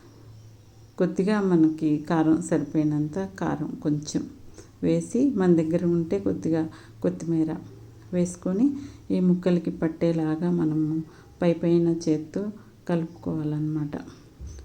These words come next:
ముక్కలు విరగకుండా జాగ్రత్తగా కలపాలి. కలిపి ఒక పది నిమిషాలు పక్కన పెడితే మీకు కొంచెం వాటర్ వచ్చి ఆ, ఆ పిండి అంతా ఆ ముక్కలకి చక్కగా అంటుకుంటుంది. ఇప్పుడు మనము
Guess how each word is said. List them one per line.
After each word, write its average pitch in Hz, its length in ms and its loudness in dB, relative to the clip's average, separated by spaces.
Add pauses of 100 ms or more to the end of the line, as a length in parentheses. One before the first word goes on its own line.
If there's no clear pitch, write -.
(140)
ముక్కలు 180 340 2
విరగకుండా 175 520 0
జాగ్రత్తగా 165 760 -2 (480)
కలపాలి. 147 540 -4 (440)
కలిపి 190 300 2
ఒక 190 240 2
పది 175 180 4
నిమిషాలు 190 340 2
పక్కన 180 400 0
పెడితే 180 400 2
మీకు 180 600 2 (360)
కొంచెం 202 440 2
వాటర్ 180 380 2
వచ్చి 202 160 -2
ఆ, 214 220 -2
ఆ 185 100 0
పిండి 185 360 4
అంతా 185 360 2
ఆ 208 80 0
ముక్కలకి 165 800 4
చక్కగా 170 300 0
అంటుకుంటుంది. 160 720 0 (720)
ఇప్పుడు 160 340 0 (320)
మనము 180 580 6